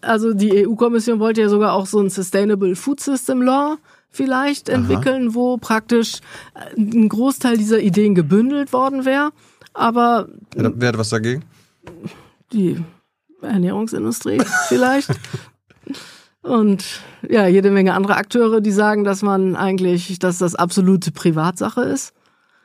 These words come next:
Speaker 2: Ja, wenn ich jetzt irgendwie Nestle wäre und davon profitiere, dass drei-,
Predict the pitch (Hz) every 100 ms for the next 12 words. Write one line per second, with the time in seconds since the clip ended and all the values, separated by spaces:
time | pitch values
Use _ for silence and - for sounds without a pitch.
0 | _ _ _ _ _ _ 110 104 87 87
1 | 78 98 98 95 95 95 104 - 120 113
2 | 113 113 113 117 117 _ _ 107 107 -
3 | 107 - - _ _ _ _ _ _ -
4 | 110 110 107 104 101 110 110 107 - -
5 | -